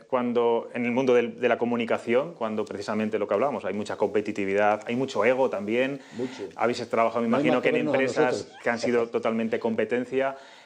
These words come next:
Speaker 1: ¿Es habitual mantener la, que perdure la amistad durante tantos años como la
Speaker 2: Yo es
Speaker 1: vuestra?
Speaker 2: que, vamos a ver,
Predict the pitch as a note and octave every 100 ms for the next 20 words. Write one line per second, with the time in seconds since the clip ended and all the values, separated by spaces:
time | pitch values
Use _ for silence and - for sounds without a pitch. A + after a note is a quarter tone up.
0 | _ D3+ A3 G#3+ A#2+ G#2 F#3+ G3 A#2 A#2
1 | A#2 A#2 A2+ A2 G#2 - C3 C3 C3+ C#3+
2 | C3+ B2+ A#2+ A#2+ A#2 A2+ A2+ A2+ A2+ A2+
3 | G#2+ - G2 G2+ C#3 F#3 D3 G3+ - D3
4 | G#3+ D#3 C#3 - - - C3 C#3 A#2+ F#2+